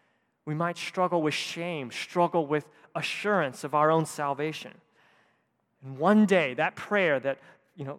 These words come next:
that all of our debts will be forgiven will be fully realized when we stand perfected before the throne, bef-, in the presence of God and the Lamb who was slaughtered for us. In this life, we might struggle with temptation. We might even fall to temptation. We might fall frequently.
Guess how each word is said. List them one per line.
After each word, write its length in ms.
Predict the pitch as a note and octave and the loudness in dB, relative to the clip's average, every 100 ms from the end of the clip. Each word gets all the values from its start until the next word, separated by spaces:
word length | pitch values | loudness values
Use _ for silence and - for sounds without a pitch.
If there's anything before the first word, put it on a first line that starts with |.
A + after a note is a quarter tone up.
| _ - | _ -10
that 200 | E3 - | -10 -2
all 220 | F3 G3+ | 4 6
of 100 | G3+ | 6
our 140 | E3+ E3 | 4 2
debts 340 | C#3 E3 - | 2 -2 -2
will 60 | C#3+ | -8
be 120 | D3 | -8
forgiven 520 | - C#3+ D3+ C#3 A#2+ - _ _ _ _ _ | -6 -6 -4 -4 -6 -12 _ _ _ _ _
will 80 | D#3 | -8
be 80 | |
fully 400 | D#3 - F#3 F3 | -8 -2 0 2
realized 480 | D3 E3 E3 C3+ A#2+ | 2 2 2 0 -2
when 100 | C#3 | -8
we 60 | C#3+ | -8
stand 420 | - - D#3+ D#3+ | -10 -6 -6 -6
perfected 640 | - D3 - E3+ - C3+ | -8 -14 -8 -8 -6 -10
before 360 | A#2 - D3 C#3 | -12 -14 -10 -8
the 80 | B2 | -10
throne, 420 | - C#3 B2+ A2 | -14 -10 -10 -10
bef-, 240 | A#2 - - _ - | -16 -20 -20 _ -10
in 80 | C#3+ | -8
the 80 | |
presence 480 | - - C#3+ C#3+ C3 | -8 -8 -8 -8 -12
of 140 | A#2+ - | -16 -10
God 280 | C3+ A#2 - - - | -8 -8 -10 -20 -18
and 140 | C#3 C3+ | -12 -8
the 60 | |
Lamb 360 | A#2+ C3+ C#3 B2 | -6 -4 -4 -6
who 160 | A#2+ C3 | -8 -12
was 120 | A#2+ | -12
slaughtered 420 | - B2 B2 A2+ | -10 -10 -8 -12
for 200 | - A2 | -16 -20
us. 380 | G#2 - - _ _ _ _ _ _ _ _ _ | -18 -20 -20 _ _ _ _ _ _ _ _ _
In 180 | F3 F#3 | 2 6
this 260 | B3+ - | 4 4
life, 240 | F3+ D#3+ E3 | 2 4 4
we 80 | G3+ | 2
might 180 | A#3 | 2
struggle 420 | - - A#3+ C4+ G#3+ | 0 2 4 6 6
with 140 | E3+ | 4
temptation. 560 | - D#3 C#3 D3 C#3+ E3 | 2 -4 -2 -6 -4 -4
We 80 | |
might 240 | C#4 C#4+ B3 | 2 2 2
even 220 | C4+ C4 | 0 0
fall 340 | - C4 C#4 | 0 2 4
to 100 | C4 | 4
temptation. 600 | G#3 F#3+ D#3+ - C#3+ D3 | 2 -2 -4 -2 -4 -4
We 80 | F3+ | -2
might 180 | A#3+ B3 | 0 -2
fall 240 | - B3+ | 0 2
frequently. 800 | A#3+ - C4 D4+ B3+ A3 D#3 A#2 | 2 -4 -4 -4 0 0 0 -8